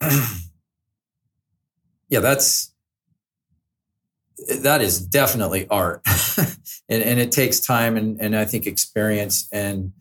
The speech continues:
you know, it's why also when we have these conversations, often, not always, but often when we have conversations with businesses, there's, there's two or three of us on the call. And we'll finish afterwards with a huddle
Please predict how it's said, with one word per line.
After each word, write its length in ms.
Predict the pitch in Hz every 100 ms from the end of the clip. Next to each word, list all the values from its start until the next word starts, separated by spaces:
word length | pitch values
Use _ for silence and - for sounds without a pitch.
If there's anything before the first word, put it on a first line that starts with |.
| - _
you 80 | 135
know, 60 | 139
it's 140 | 135
why 260 | 156 143 139
also 540 | 139 170 - 120 110
when 360 | 107 110 120 123
we 180 | 139 135
have 320 | 127 135 135
these 160 | 120
conversations, 880 | 107 123 120 107 - 120 123 131 - - 113
often, 500 | 143 147 - 90 117
not 200 | 214 190
always, 680 | 143 135 92 82 98 - _ _ _ -
but 160 | 131
often 680 | 131 147 156 131 117 113 113 _ _ _
when 140 | 123
we 80 | 127
have 180 | 127 123
conversations 720 | 127 120 113 117 113 110 -
with 160 | 90 -
businesses, 460 | 147 113 101 95
there's, 180 | 113 104 120 -
there's 260 | - 113 -
two 160 | - 160
or 100 | 123
three 260 | 143 165
of 80 | 123
us 180 | 87 -
on 160 | 80
the 60 | 67
call. 260 | - - - _ _ _ _ _ _ _ 139
And 220 | 131 143
we'll 180 | 160 156
finish 400 | 156 156 143 139
afterwards 540 | 139 151 123 117 -
with 160 | 113 113
a 240 | 110 92
huddle 480 | 90 151 110 110